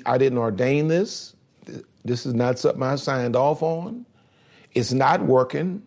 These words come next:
You broke. It, it, it, it has emptied your bank account. It has drained your self-esteem. It has ruined all of your relationships, but your pride won't let it go." Now, here's, here's a question I have.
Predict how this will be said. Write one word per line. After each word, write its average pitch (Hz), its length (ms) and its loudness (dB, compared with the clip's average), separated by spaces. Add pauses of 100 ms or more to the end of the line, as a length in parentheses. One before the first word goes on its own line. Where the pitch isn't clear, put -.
(140)
You 107 120 -4
broke. 120 320 2
It, 135 340 -2
it, - 280 -2
it, - 160 -4 (120)
it 123 120 -4
has 110 160 2
emptied 180 360 0
your 185 120 2
bank 139 240 2
account. 123 500 0 (400)
It 135 120 4
has 117 180 4
drained 131 400 4
your 185 100 6
self-esteem. 160 1040 2
It 135 120 4
has 117 180 2
ruined 139 300 4
all 147 300 4
of 185 100 2
your 196 120 4
relationships, 190 760 2 (380)
but 147 200 2
your 139 140 4
pride 170 580 2
won't 156 220 4
let 156 160 4
it 151 80 0
go." 190 400 0 (2000)
Now, 165 420 4
here's, 196 420 6
here's 196 260 6
a 151 60 4
question 165 420 4
I 127 120 2
have. 123 380 2